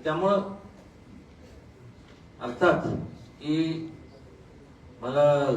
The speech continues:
खात्री आहे की संपूर्ण जनतेने जो कौल हा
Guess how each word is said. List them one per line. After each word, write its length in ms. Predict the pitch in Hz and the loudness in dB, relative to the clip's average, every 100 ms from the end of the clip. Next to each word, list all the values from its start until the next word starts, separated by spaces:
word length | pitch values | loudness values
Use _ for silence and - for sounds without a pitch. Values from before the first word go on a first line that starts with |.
| - | -2
खात्री 300 | 127 - 170 | -6 0 4
आहे 160 | 143 - - - - - | 4 2 -8 -14 -20 -18
की 440 | 135 143 147 143 - - | -10 -8 -8 -10 -14 -16
संपूर्ण 380 | 135 135 156 151 156 123 - - - - - - - - 120 | -14 -2 0 0 0 -2 -8 -14 -20 -20 -20 -20 -20 -14 -4
जनतेने 760 | 127 127 151 156 151 151 - - - - - - | -4 0 0 2 0 -2 -6 -14 -20 -20 -20 -10
जो 120 | 131 | -6
कौल 320 | 135 143 160 156 156 - - - | -2 4 4 4 -2 -6 -16 -10
हा 480 | 127 139 147 143 143 | -4 -2 -2 -2 -8